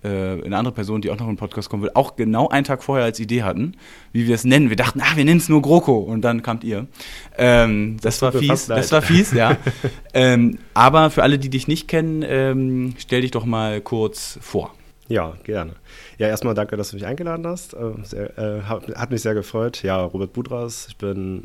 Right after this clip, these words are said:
Speaker 2: neunundzwanzig, werde dieses Jahr dreißig, ähm, und ja, ich, wie du schon gesagt hast, ähm, war ich stellvertretender Landesvorsitzender der Jusos. Vor zweieinhalb Jahren habe ich aufgehört, also, und war da zwei Jahre vorher im Landesvorstand als stellvertretender Vorsitzender, davor zwei Jahre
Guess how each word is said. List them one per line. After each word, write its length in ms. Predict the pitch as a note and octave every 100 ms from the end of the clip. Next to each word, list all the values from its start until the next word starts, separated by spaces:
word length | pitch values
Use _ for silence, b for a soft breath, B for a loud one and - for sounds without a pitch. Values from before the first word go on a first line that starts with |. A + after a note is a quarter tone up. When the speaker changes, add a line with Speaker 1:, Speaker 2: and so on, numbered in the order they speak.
| -
Speaker 2:
neunundzwanzig, 680 | G#2 G2+ F#2 G2+ A#2 A#2 G2
werde 180 | F2+
dieses 180 | G2 F#2
Jahr 100 | -
dreißig, 600 | - G#2+ D3 D3+ C#3+ - -
ähm, 520 | A2 G#2+ G#2+ G#2+ G#2 G2+
und 480 | G#2+ G2+ G2+ G2+ B B B B B B _
ja, 220 | - G2 G2+
ich, 240 | G#2+ A#2+
wie 160 | A2 A2
du 80 |
schon 160 | G#2+ A2+
gesagt 320 | G2+ G2 G2
hast, 280 | G#2+ G2 -
ähm, 580 | G2+ F#2+ F#2+ F#2+ F#2 F2+ -
war 320 | G#1 G2 F#2
ich 100 | G2
stellvertretender 460 | A2 G#2 G#2+ G#2 F#2+
Landesvorsitzender 720 | A2 D3+ D3 C3+ C3 B2+ A#2+
der 120 | A2+
Jusos. 560 | A2 A2 A2 G#2+ - -
Vor 580 | - - F#2 F#2 F#2+ F#2+ - _ _
zweieinhalb 520 | - F#2+ G2 G2+ F#2+ G2
Jahren 260 | G2 A2
habe 120 | G2+
ich 100 | F#2+
aufgehört, 500 | - D#3 C#3 B2+ B2
also, 280 | - G2 F#2+
und 200 | F2+ -
war 80 | F#2+
da 140 | F2+
zwei 180 | F2+ G2
Jahre 220 | F#2 F#2
vorher 440 | F2+ F#2+ F#2+ F#2+ F2+
im 340 | F#2+ F#2 F#2
Landesvorstand 520 | F#2 G2+ - G2 -
als 140 | F2+ F2
stellvertretender 480 | G2 F#2 F#2+ F#2+ F#2
Vorsitzender, 520 | B2 B2 A2+ A2 G#2+
davor 360 | G2 - G2
zwei 220 | F#2 - F2+
Jahre 360 | F#2+ F#2+ F#2+